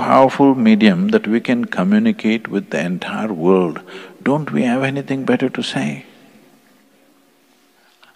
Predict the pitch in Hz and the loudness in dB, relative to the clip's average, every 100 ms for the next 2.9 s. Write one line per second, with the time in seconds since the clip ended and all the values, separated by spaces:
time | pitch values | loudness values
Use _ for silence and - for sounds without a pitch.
0 | - - 92 180 190 - - - 156 151 | -12 -6 -4 -4 -2 -4 -6 -6 -6 -4
1 | 151 78 156 - - - - _ - 76 | -4 -4 -6 -14 -20 -20 -20 _ -6 -4
2 | 120 113 120 143 180 - 110 95 - | 0 2 2 2 -2 -4 -6 -8 -10